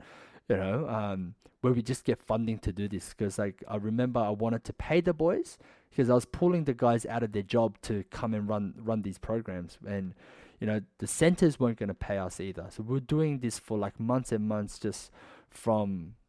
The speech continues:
you know, the goodness of our heart because we enjoyed doing this. We knew how much impact it was having, but it was taking a toll on our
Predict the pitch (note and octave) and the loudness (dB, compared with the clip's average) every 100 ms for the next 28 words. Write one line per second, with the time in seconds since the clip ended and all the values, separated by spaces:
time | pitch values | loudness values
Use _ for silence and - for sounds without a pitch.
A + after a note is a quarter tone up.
0 | _ _ _ - F#2 F#2 G#2 G#2+ G2+ - | _ _ _ -8 -6 -6 -4 -2 -2 -4
1 | F#2+ - A2+ G#2+ F#2+ - G2 F#2+ A2 G#2 | -4 -4 -6 -8 -14 -8 -8 -6 -2 -2
2 | F#2+ F#2 F2 E2+ - G2 G2 G#2 G2+ G2 | -2 -8 -8 -10 -8 -8 -4 -4 -4 -6
3 | F#2 F#2+ - G2+ - F2 - F2+ F2 - | -8 -10 -10 -10 -10 -10 -8 -8 -10 0
4 | A#2 G2+ G#2+ G#2 - A#2+ - G#2+ G2 - | 0 0 -4 -6 -6 -8 -6 -8 -8 -6
5 | G#2+ G2+ F#2+ F#2+ F2 G2+ G#2+ F#2+ | -2 -2 -2 -8 -8 -6 -4 -4